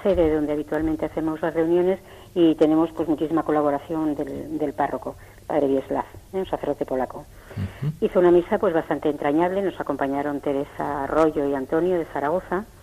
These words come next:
Speaker 1: y, y bueno, pues animando a todo el mundo a que, a que fuera pasando por la, por la iglesia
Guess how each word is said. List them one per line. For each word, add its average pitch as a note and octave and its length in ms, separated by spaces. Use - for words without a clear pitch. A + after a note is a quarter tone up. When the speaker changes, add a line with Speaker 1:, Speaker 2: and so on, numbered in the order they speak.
Speaker 1:
y, D#3 680
y G3 40
bueno, E3+ 240
pues - 180
animando D#3 400
a - 20
todo D#3 200
el D3+ 60
mundo D#3+ 340
a E3 80
que, C#3+ 320
a E3 80
que - 100
fuera D3 240
pasando C3+ 360
por C#3 180
la, C3+ 360
por D#3 160
la C#3+ 120
iglesia E3+ 380